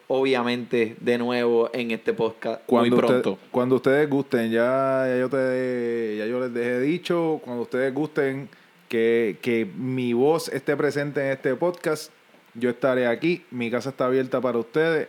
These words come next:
Speaker 2: el basement está abierto, tenemos cervecita aquí, eh, tenemos deportes en la pantalla,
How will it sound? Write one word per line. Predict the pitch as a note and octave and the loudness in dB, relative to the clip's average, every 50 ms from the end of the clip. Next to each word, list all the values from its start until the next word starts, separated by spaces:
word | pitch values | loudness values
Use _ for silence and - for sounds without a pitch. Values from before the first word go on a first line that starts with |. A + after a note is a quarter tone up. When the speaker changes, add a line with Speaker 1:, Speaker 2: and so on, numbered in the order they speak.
| - - | -6 -6
Speaker 2:
el | A#2+ A#2 A2 | -6 -4 -2
basement | G#2 B2+ C3+ C#3+ C3+ C#3 C#3 C3+ | -2 -2 -2 -2 -4 -6 -8 -8
está | C3+ C3 - C3+ A#2+ | -8 -6 -4 -2 -2
abierto, | A#2 B2 D3+ F3 F3 D#3+ - D#3 D3+ - - - - _ _ _ _ _ _ _ _ _ | 0 0 -2 -2 -4 -4 -4 -6 -6 -6 -8 -16 -20 _ _ _ _ _ _ _ _ _
tenemos | - A#2 A#2 A#2+ C3 B2 | -4 -4 -2 -4 -2 -2
cervecita | - C#3 C3+ C3 B2+ A#2 - D3 C3+ C3 | -2 0 2 2 0 0 0 0 0 0
aquí, | B2 A#2 B2 F#3 G3+ F#3+ - - _ - - _ - - - - - - - - - - - B2+ | -2 -2 -2 -4 -4 -4 -8 -16 _ -20 -18 _ -10 -8 -8 -8 -10 -12 -14 -16 -18 -12 -8 -4
eh, | C3 B2 B2 A#2+ A#2+ A#2 A2+ A2 G#2+ G#2+ G#2+ A2 - - - _ | -2 -2 -2 0 0 -2 -2 -2 -4 -6 -8 -10 -14 -18 -16 _
tenemos | - A#2 A#2 A#2 A#2+ B2+ C3+ C#3 C3+ C3 C3 B2 A2 - B2 | -10 -8 -6 -6 -4 -4 -2 -2 -2 -2 -2 -4 -6 -4 -2
deportes | A#2+ A#2+ A#2 C#3+ C#3+ C#3 C3+ - C#3 B2 | -2 -2 0 0 -2 -2 -2 -4 -4 -4
en | C3 C3+ C3 | -4 0 0
la | C3 B2 | 0 2
pantalla, | B2 B2 B2 A#2 - F3+ F#3 F#3 F3+ F3 E3+ E3 - | 2 0 0 2 2 4 4 4 4 4 2 2 0